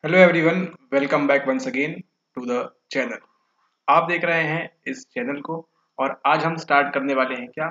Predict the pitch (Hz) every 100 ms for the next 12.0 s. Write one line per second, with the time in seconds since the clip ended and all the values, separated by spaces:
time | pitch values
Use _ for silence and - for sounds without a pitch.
0 | - 135 135 - 127 127 127 120 123 123
1 | 123 123 151 - _ _ 143 156 175 -
2 | 139 127 117 117 143 175 _ _ _ _
3 | - 139 - - 135 - _ _ _ _
4 | _ _ _ _ _ _ _ _ - 151
5 | - - - 131 120 120 117 120 110 113
6 | 127 _ _ - 117 110 123 - _ _
7 | _ _ 143 180 196 202 _ _ _ _
8 | _ _ _ _ _ - 139 135 - -
9 | _ _ _ _ - 135 139 156 165 160
10 | 165 165 170 165 180 180 180 _ _ _
11 | 151 160 180 - - 131 147 131 143